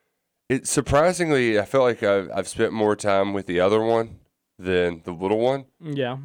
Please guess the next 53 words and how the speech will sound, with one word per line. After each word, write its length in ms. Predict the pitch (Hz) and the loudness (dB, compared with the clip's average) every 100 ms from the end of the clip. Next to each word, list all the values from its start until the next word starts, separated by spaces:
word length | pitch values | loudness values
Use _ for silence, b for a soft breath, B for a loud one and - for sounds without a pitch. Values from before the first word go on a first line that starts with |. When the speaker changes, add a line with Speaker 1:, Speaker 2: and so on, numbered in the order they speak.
| 151 | -8
Speaker 1:
Just 140 | 185 175 | -8 -2
Speaker 2:
I've, 40 | |
Speaker 1:
'cause 160 | 151 127 | -2 -2
you 120 | 139 | 0
wanna 240 | 143 139 | 2 4
Speaker 2:
I've 120 | 131 127 | 4 4
heard, 140 | 151 | 2
I've 140 | 190 151 | -2 -2
heard 200 | 117 107 | -6 -8
that. 200 | 110 - | -14 -8
Speaker 1:
Yeah, 160 | - 147 | 0 2
you, 240 | 107 123 | 2 0
you, 300 | 135 135 135 | -4 -2 -4
you 180 | 120 123 | -2 -2
wanna 200 | 127 131 | 0 0
make 220 | 131 131 | 0 0
a, 160 | 127 113 | 0 -2
the 200 | 104 110 | 0 -4
transition 560 | - 117 113 110 - 107 | 0 0 0 -4 -4 -2
easy 260 | 98 107 | -2 -4
for 180 | 104 117 | -4 -2
him. 280 | 101 90 87 | 0 0 -2
So 160 | - | -4
we've 240 | 92 107 107 | -2 -2 0
been 320 | 107 101 92 | 0 0 -2
doing 180 | 104 104 | -2 0
lots 300 | 95 104 120 | 2 0 0
of 100 | 107 | -2
activities. 460 | 110 - 98 90 - b | -2 -2 -6 -6 -16 b
We 120 | 147 | 4
also, 440 | 202 220 160 131 - b b | 4 4 4 2 0 b b
we 120 | 127 160 | 0 4
had 100 | 156 | 4
our 60 | |
first 320 | - 143 139 | 4 2 0
kid. 180 | - 101 | 0 0
It 60 | 98 | 0
was 140 | 92 | -2
during 180 | 113 101 | -2 -2
covid, 420 | - 104 92 85 | 2 2 2 -2
so 80 | 110 | -2
we 60 | 107 | -2
didn't 120 | 95 | 0
do 120 | 95 | 0
anything. 400 | 104 98 90 87 | 2 0 -2 0
Now 240 | 101 110 | 2 4
we're 80 | 98 | 2
just 160 | 90 80 | -2 -4
doing, 360 | 98 87 82 - - | -4 -2 -6 -12 -6
we're 80 | 104 | 0
doing 220 | 110 95 | 0 0
it 80 | 85 | 0
all, 320 | 78 - | -2 -4